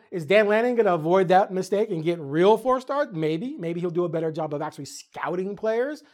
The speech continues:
But at some point, you can't hit your ceiling when there's other programs out there who can out-recruit you just on geography. So again, I'm not saying he's bailing. I'm not saying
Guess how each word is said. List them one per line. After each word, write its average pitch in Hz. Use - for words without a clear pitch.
But 208
at 214
some 269
point, 226
you 202
can't 240
hit 202
your 185
ceiling 277
when 202
there's 180
other 196
programs 208
out 160
there 170
who 180
can 190
out-recruit 160
you 165
just 302
on 147
geography. 151
So 220
again, 185
I'm 165
not 247
saying 226
he's 143
bailing. 208
I'm 156
not 190
saying 208